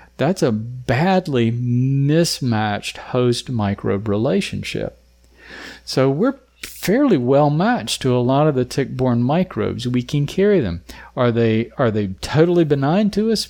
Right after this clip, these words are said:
No, not like our normal flora. They still do us damage. The guy from the Alps had arthritis and other problems that were probably associated with the microbes munching away at his system, but they weren't killing him.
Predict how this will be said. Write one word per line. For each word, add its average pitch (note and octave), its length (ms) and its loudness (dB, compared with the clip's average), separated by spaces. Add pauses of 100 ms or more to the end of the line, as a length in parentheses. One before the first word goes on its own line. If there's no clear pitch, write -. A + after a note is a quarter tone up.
No, C#3 460 0
not A#2 280 -2
like G#3+ 220 0
our G#3+ 60 2
normal G#3 360 2
flora. E3 480 2 (340)
They G#2+ 160 0
still F3 460 2
do F3 220 4
us E3 140 0
damage. E3 600 0
The F#2+ 140 -4 (180)
guy C3 260 0
from D#3+ 240 0
the D#3 140 2
Alps E3 400 2
had C3 300 2
arthritis E3 840 2
and A#2+ 100 -2
other C#3 220 2
problems D3+ 420 0
that C3 100 -2
were A2 120 -4
probably C3+ 440 2
associated D#3 720 2
with D3 160 0
the D3 60 -2
microbes C#3 680 0
munching B2 480 0
away D3 360 4
at D3+ 80 4
his D3 140 -2
system, A#2+ 540 -2 (540)
but C3+ 480 2
they B2+ 100 0
weren't B2 300 -2
killing D3 460 0
him. D#2+ 260 -8